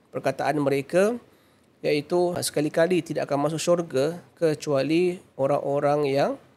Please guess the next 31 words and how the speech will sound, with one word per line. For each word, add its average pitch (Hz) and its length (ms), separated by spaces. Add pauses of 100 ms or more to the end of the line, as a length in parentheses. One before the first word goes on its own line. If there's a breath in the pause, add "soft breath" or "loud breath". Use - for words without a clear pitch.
(320)
di 160 80
kalangan 147 400
Yahudi 147 400
dan 143 160
Nasrani." 127 560 (640 soft breath)
Ayat 143 320
daripada 143 240
surah 135 240
Al-Baqarah 143 560
ayat 135 160
seratus 151 560
sebelas. 120 640 (400 soft breath)
So, - 80
ini 175 240
ialah, 151 240 (180)
ya, 185 220 (260)
dakwaan 135 480
mereka, 143 540 (420 soft breath)
tapi 160 160
Allah 160 640
membatalkan 143 800
dakwaan 135 240
mereka 139 320
dengan 151 240
mengatakan 147 720 (400 soft breath)
kepada 139 240
Nabi 135 80
sallallahu 139 160
alaihi 147 160
wasallam, 160 240 (640 soft breath)
ya, 151 160